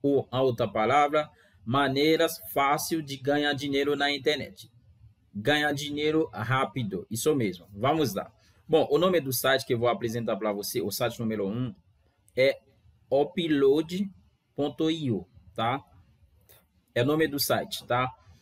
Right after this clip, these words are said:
Como funciona, pessoal? Vamos dar uma olhada no site pra entender. Aqui é prova de pagamento. Vamos ver como funciona. Como uma pessoa pode ganhar dinheiro no site.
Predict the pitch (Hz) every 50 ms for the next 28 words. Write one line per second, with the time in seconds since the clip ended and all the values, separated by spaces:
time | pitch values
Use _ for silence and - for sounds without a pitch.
0 | _ _ - 190 196 196 202 196 208 196 190 - 151 143 127 120 107 - 113 107
1 | - - 98 87 - - - 117 131 151 160 165 165 151 143 147 147 143 147 143
2 | 143 143 139 135 139 135 127 135 131 135 127 123 - 131 127 127 127 - - 135
3 | 131 131 131 117 139 127 107 98 110 131 143 139 - - 165 170 170 - 147 -
4 | - 156 160 156 156 156 147 147 139 156 147 147 160 160 156 120 87 - - -
5 | - 85 110 135 156 175 175 160 135 131 135 156 175 175 - - 175 170 170 175
6 | - - 180 170 - - 113 107 113 113 - - 185 185 196 202 202 185 170 156
7 | - 151 139 - 151 147 143 147 147 143 135 139 135 151 151 151 147 147 139 139
8 | 143 139 139 143 139 143 139 147 143 - - - - - - -